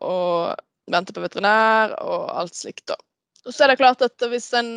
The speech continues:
har et godt utgangspunkt som kalv, så står de jo imot litt flere utfordringer, eh, senere i livet da, og det er jo, ja, i perioder her sliter vi med koksidier, og det er klart at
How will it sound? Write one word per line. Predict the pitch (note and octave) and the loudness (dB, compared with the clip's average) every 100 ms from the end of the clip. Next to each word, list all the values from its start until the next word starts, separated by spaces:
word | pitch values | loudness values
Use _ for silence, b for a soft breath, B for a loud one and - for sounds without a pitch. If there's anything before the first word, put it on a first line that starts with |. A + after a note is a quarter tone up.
| A3 A3 - _ _ _ _ - | -10 -12 -14 _ _ _ _ 0
har | B3 A#3+ | 4 6
et | A3+ - | 4 -2
godt | B3+ - A3 | -8 -8 -10
utgangspunkt | - A#3 - G#3+ - | -10 -12 -12 -14 -12
som | F#3+ | -6
kalv, | B3+ C4+ C#4+ G#3+ - - - _ _ - | 2 4 2 -2 -12 -20 -20 _ _ -8
så | A3 G#3 G#3 G3+ G3+ G#3 G#3+ | -4 -2 -2 -2 -2 -2 -4
står | - - C#4 C4 | -14 -2 2 2
de | A3+ | 0
jo | G#3 G#3 | -4 -4
imot | G#3+ G#3 - G3+ | -4 -8 -10 -10
litt | G3 | -6
flere | A3 G#3 F#3+ F#3+ | 0 2 2 -2
utfordringer, | F#3+ - F#3+ F#3 F#3 F#3 F3+ F#3 | -6 -10 -8 -8 -4 -2 -2 -2
eh, | F3+ F3+ F3+ | -2 -4 -4
senere | - F#3+ G3 F#3 F#3 | -4 0 0 0 -2
i | |
livet | F#3 F#3 A#3+ | -2 0 2
da, | B3+ | 2
og | G3+ | 2
det | G3 F#3 | 0 0
er | F#3 | 0
jo, | F3 E3+ F3 - b b b b b b b - | -2 -4 -6 -10 b b b b b b b -12
ja, | - - - | -10 -10 -12
i | G#3+ | -4
perioder | G3+ G3+ G3 G3+ F#3+ | 0 0 0 0 2
her | F#3+ | 0
sliter | F3+ G#3+ - | 0 -4 -4
vi | F#3 F3 | -10 -10
med | F3 - | -12 -12
koksidier, | - G#3 F3+ F#3 A3+ G#3 | -12 -8 -2 2 4 2
og | F#3 F#3+ | 0 -4
det | |
er | F#3+ | -4
klart | G3+ F#3+ - | -4 -6 -8
at | F#3+ - | -12 -8